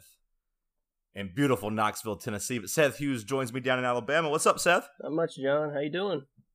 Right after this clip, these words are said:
Speaker 1: How's the weather down there?
Speaker 2: Beautiful. It's perfect.
Speaker 1: Yeah? Yeah, it was a little dreary today when I woke up. But right now, it's pretty perfect. It actually feels good, too. It's not too hot. It's, uh, great weather.
Speaker 2: Yeah, it's, it's the same here.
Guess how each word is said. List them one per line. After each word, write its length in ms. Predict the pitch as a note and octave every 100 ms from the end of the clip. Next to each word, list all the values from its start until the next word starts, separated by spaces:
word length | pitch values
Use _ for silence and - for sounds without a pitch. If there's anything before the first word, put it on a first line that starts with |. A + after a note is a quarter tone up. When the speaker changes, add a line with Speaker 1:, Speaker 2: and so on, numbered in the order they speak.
| _ _ _ _
Speaker 1:
How's 240 | - D#3+ D3+
the 60 |
weather 260 | F3 A3 A3+
down 220 | F#3+ D#3
there? 260 | C3+ G2+ F2 - _ _
Speaker 2:
Beautiful. 440 | E3+ G3+ - - _
It's 80 | -
perfect. 440 | F3 E3+ - - _ -
Speaker 1:
Yeah? 280 | B2 F#3 - _ _ _ _ _ _ _
Yeah, 120 | B2
it 40 | C3
was 100 | C3+
a 20 |
little 160 | G3+
dreary 380 | C#3+ A#2 E3 C3+
today 220 | - A2+ A#2+
when 80 | G2+
I 20 |
woke 180 | F#2+ G2
up. 220 | F2+ - - - _ _ _ _ _ _ _ _ _ _ _ _
But 220 | F2 G2+ G2
right 160 | G2
now, 240 | F#2+ G#2 F2+
it's 140 | -
pretty 220 | - F#2+ -
perfect. 280 | G2+ F2+ -
It 60 |
actually 200 | B2 G#2+
feels 300 | - A2 G2+
good, 180 | F2 -
too. 140 | G2+
It's 120 | E2+ G#2+
not 140 | G2
too 140 | F2
hot. 240 | F2+ F2 -
It's, 240 | F2 -
uh, 140 | G2 F2
great 260 | E2 A#2
weather. 320 | F2 F2+ D2+ -
Speaker 2:
Yeah, 220 | B2 A2
it's, 360 | B2 - - -
it's 300 | - - -
the 80 | E3+
same 320 | - F#2+ -
here. 260 | - -